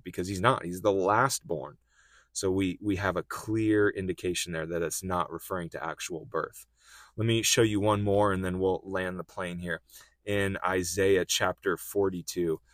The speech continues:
I think Isaiah does one of the best jobs, uh, just advocating for the, the fullness of God, like, the sovereignty and the might and the power of God. In Isaiah forty-two, verse eight, uh, Isaiah records, speaking on behalf of God,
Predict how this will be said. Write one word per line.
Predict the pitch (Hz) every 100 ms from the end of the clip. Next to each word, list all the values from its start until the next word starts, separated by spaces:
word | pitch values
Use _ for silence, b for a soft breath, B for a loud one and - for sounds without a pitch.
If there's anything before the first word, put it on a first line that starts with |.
| b b
I | -
think | 123 123
Isaiah | 95 90 92 95 95
does | 87 90 87 - - -
one | 117
of | 98
the | 82 -
best | 95 -
jobs, | - 92 87 85 - b b b -
uh, | 90
just | 90 107 - b b _
advocating | 95 101 113 117 123 117 117 113
for | -
the, | 90 78 76
the | 92 87
fullness | - - - 98 107 107 101 101
of | 90
God, | 92 82 92 87
like, | 82 -
the | 87 78 b b b _
sovereignty | - - 98 95 107 95 107
and | 90 85
the |
might | 92 90 95 92
and | 95
the | 90
power | - 110 92 92 87
of | -
God. | 85 87 90 B B B -
In | 101
Isaiah | 92 104 107 110
forty-two, | - 107 101 92 - 98 87
verse | 90 95 110 -
eight, | 117 92 80 _ _ _ _ _ _ _
uh, | 90 90
Isaiah | 82 87 92 95 104
records, | 101 - 120 98 -
speaking | - - 104 117 110
on | 104
behalf | 95 98 101 -
of | -
God, | 104 90